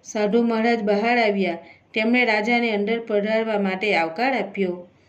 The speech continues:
રાજા ઝૂંપડીની અંદર આવ્યા કે બંને પતિ પત્ની એકબીજાને જોઈ ખૂબ જ રાજી થઈ ગયા.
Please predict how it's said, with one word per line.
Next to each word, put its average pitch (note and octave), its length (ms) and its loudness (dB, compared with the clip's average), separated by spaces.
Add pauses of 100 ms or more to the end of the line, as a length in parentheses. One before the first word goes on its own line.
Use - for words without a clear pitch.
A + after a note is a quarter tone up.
(340)
રાજા G3+ 380 2 (320)
ઝૂંપડીની A#3 520 2
અંદર G#3+ 340 2
આવ્યા F#3+ 420 0 (320)
કે A3+ 100 -2
બંને A#3+ 640 2 (340)
પતિ B3+ 260 0
પત્ની B3+ 400 2
એકબીજાને A#3+ 680 0
જોઈ A#3+ 320 -2
ખૂબ A#3+ 220 -2
જ A3 120 2
રાજી F#3+ 360 4
થઈ B3+ 240 2
ગયા. F3+ 420 -2